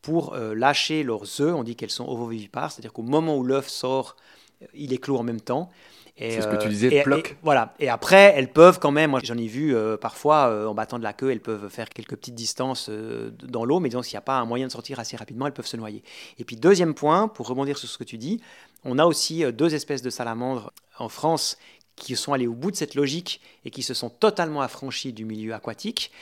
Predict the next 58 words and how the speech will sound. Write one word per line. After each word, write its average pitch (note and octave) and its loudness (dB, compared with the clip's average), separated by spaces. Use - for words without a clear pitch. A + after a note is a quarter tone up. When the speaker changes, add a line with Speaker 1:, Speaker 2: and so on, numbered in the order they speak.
Speaker 1:
C'est - -2
la B2+ 0
salamandre C3+ 0
de B2 -2
Lanza C3 0
qui B2 -16
vit A2 -12
dans A2+ -8
la G#2 -10
région G#2+ -10
du G#2 -16
Queyras. C3+ -8
Speaker 2:
C'est - 0
où G#2 4
le G2+ 0
Queyras ? E2+ -10
Speaker 1:
C'est - -12
dans A2 -8
les G#2+ -10
Hautes-Alpes, A2 -6
donc A2 -12
à A2 -8
la G#2 -8
frontière A2+ -12
italienne, A#2 -6
qui - -8
met C3+ 4
au C3+ -4
monde C3+ 2
un C#3+ 0
ou D3+ 4
deux C#3 0
bébés, C#3 2
euh, A#2+ 4
tous A#2+ -14
les A#2 -6
deux, B2 -6
trois C3+ -2
ans C#3 -4
et B2+ -8
qui - -12
sortent C3+ -4
vraiment, A#2+ -4
euh, G#2+ -4
tout C#3 -14
formés, C3+ -8
euh, A2+ -4
comme A#2 -18
des - -16
petits - -18
humains, D3+ -8
si - -16
on G#2+ -12
veut, A#2+ -14
comme A2+ -12
des G#2 -14
petits - -18
mammifères, A2+ -12